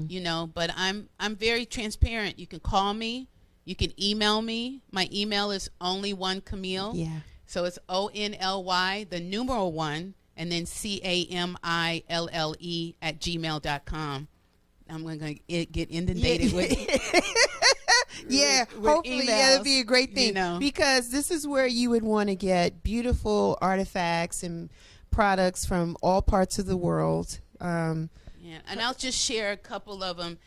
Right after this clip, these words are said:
Speaker 1: that are, um, these are handmade bass bags, cla-, uh, clutches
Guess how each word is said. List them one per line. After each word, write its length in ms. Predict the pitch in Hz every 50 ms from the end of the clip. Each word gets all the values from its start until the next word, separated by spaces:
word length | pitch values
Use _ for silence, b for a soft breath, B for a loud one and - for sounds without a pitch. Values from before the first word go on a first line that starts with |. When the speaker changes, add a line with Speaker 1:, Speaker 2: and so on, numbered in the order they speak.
| b b b b b b -
Speaker 1:
that 380 | 190 180 180 185 175 170 175 - -
are, 540 | 180 175 170 170 170 165 165 165 160 160 - -
um, 380 | 165 170 165 170 170 170 180 175
these 220 | - 226 262 262
are 80 | 262 247
handmade 760 | 226 - 269 226 208 208 208 208 202 196 196 190 185 175 - - -
bass 500 | - 185 180 185 180 180 190 - - - _ _
bags, 600 | - - 175 180 175 180 180 190 - - - - - - - - - - - - - - - - _ - - -
cla-, 300 | - - 220 202 196 190 -
uh, 140 | 165 160 147 -
clutches 640 | - - 208 208 - - 202 - - - - -